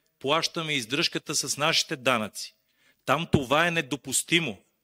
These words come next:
Знаете всички, че тя е със специален режим, от национално значение, охранява се от полиция, знаете, че там действат други закони. Също така, следствие на всичките тези действия,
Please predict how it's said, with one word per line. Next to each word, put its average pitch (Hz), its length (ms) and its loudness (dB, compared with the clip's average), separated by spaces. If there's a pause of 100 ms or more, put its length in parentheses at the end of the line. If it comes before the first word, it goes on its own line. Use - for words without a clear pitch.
(560)
Знаете 143 480 0
всички, - 400 -2
че - 160 -4
тя 156 160 2
е 165 60 2
със 156 160 -6
специален 170 540 0
режим, 170 460 -2 (340)
от 123 160 -8
национално 143 540 -2
значение, 175 460 -4
охранява 156 520 0
се - 140 -6
от - 140 -12
полиция, 170 540 -2
знаете, 156 360 -2
че - 180 -6
там 165 180 -4
действат 156 380 -2
други 147 240 -4
закони. 127 540 -2 (520)
Също 165 320 -4
така, 165 440 0 (380)
следствие 175 500 0
на 156 100 -4
всичките - 440 -2
тези 156 340 0
действия, 131 480 0